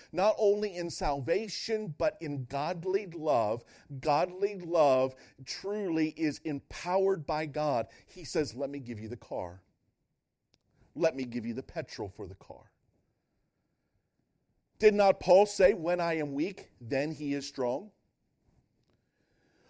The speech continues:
When I look and say, "God, I can't love that individual like you love that individual,"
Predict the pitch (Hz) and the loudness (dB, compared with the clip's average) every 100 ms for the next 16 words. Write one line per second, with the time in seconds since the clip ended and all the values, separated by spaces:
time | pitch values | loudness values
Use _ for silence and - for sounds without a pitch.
0 | - 170 233 208 226 254 202 254 226 202 | 0 6 6 6 4 4 4 2 2 0
1 | 214 196 160 214 262 196 262 - - 277 | 4 4 4 4 4 0 -4 -4 -4 -4
2 | 220 170 175 247 269 170 196 190 196 196 | -4 -2 2 4 4 2 2 2 -2 -4
3 | 165 135 185 151 180 180 160 165 165 - | -4 2 2 2 0 0 0 -4 -4 -8
4 | 143 160 226 285 311 262 185 165 139 135 | -10 -2 4 6 8 6 4 2 0 0
5 | 143 139 143 143 127 139 135 147 160 | 0 0 -4 -4 -4 -4 -2 -4 -4